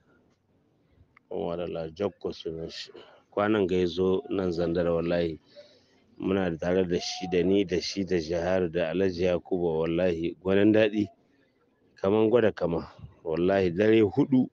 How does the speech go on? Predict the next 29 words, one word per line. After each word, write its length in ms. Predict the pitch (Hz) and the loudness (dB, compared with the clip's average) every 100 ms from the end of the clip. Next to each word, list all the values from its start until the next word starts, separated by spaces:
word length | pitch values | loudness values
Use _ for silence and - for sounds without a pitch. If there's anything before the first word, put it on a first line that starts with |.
| - | -4
muna 300 | 107 104 85 | 0 0 0
haɗuwa 300 | 78 92 85 | -2 0 0
da 100 | 82 | -2
shi. 220 | - - - - - - - - - | -6 -14 -18 -20 -20 -20 -20 -20 -2
Kullum 440 | 120 120 120 123 113 | 2 4 6 6 6
can 160 | - 117 | 4 4
muke 260 | 113 101 | 4 2
haɗuwa 400 | 87 87 92 98 | 0 0 0 2
bakin 560 | 90 85 - 92 92 95 | 0 -2 -2 0 0 0
aren. 380 | 82 90 82 80 - - _ _ _ _ _ _ _ - - - - | 0 0 -2 -6 -18 -20 _ _ _ _ _ _ _ -20 -20 -20 -6
A 120 | 87 | 0
wujuma 560 | 95 98 98 131 117 101 | 2 2 4 4 4 2
ana, 320 | 101 98 92 | 0 0 0
ana 360 | 95 92 92 85 85 | -2 -2 -2 -6 -4
wasa 340 | 87 85 - 95 | -2 -2 0 -2
da 80 | 87 | 0
dariya 380 | 80 80 87 | -2 0 0
wallahi. 400 | 82 82 80 78 - _ _ _ _ _ _ _ _ _ _ | 0 -2 -4 -8 -14 _ _ _ _ _ _ _ _ _ _
Kawai 240 | 98 92 | 0 0
shi 160 | - 90 | 0 -4
ma 200 | 90 90 | -2 -2
aka 160 | - - | -4 -4
ce 220 | 95 87 | -2 0
za 140 | 85 | 0
a 60 | 87 | -2
kai 180 | - 87 | -2 -6
shi 120 | - | -6
likita 360 | 82 92 - 82 | -8 -6 -6 -6
Palu. 360 | - 82 90 | -6 -4 -4